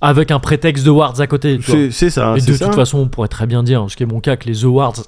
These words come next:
Speaker 1: de base, c'est un truc de toute façon futile,
Speaker 2: Ouais.
Speaker 1: donc que ce soit un prétexte, finalement, c'est peut-être pas plus mal.
Speaker 2: Ouais.
Speaker 1: Mais, euh, mais voilà, c'est une soirée où il y a eu, où il y a eu, euh, pas mal d'annonces, qui a commencé à une heure et demie, je crois.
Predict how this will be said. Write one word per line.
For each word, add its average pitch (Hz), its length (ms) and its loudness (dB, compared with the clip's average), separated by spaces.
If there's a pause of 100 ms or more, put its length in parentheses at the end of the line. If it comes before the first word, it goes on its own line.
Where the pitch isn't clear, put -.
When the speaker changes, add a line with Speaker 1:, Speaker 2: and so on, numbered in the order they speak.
Speaker 1:
de 113 260 -4
base, 156 260 -2
c'est - 80 -4
un 117 60 -2
truc 139 200 -4
de 139 120 2
toute 160 140 -4
façon 147 220 0
futile, 143 440 -2
Speaker 2:
Ouais. 104 140 4
Speaker 1:
donc 139 260 -4 (300)
que 151 80 2
ce 135 160 2
soit 131 100 2
un 123 60 2
prétexte, 135 420 -2
finalement, 120 520 -4 (360)
c'est - 180 -8
peut-être 135 160 -4
pas 131 120 0
plus - 100 -6
mal. 117 120 -2
Speaker 2:
Ouais. 95 180 2 (440)
Speaker 1:
Mais, 151 260 4
euh, 135 200 2 (280)
mais 175 140 4
voilà, 208 280 0 (200)
c'est - 240 0
une 170 280 2
soirée 170 260 0
où 196 100 4
il 151 60 0
y 143 40 4
a - 20 6
eu, 127 140 2
où 139 140 -2
il 127 60 2
y - 20 4
a 131 40 4
eu, 127 160 2
euh, 117 240 2
pas 120 180 -2
mal 127 180 2
d'annonces, 156 360 0
qui - 80 -2
a 143 40 0
commencé 139 460 -2
à 123 80 2
une 143 260 2
heure 165 220 2
et 139 60 2
demie, 160 160 0
je - 100 -6
crois. 180 300 -2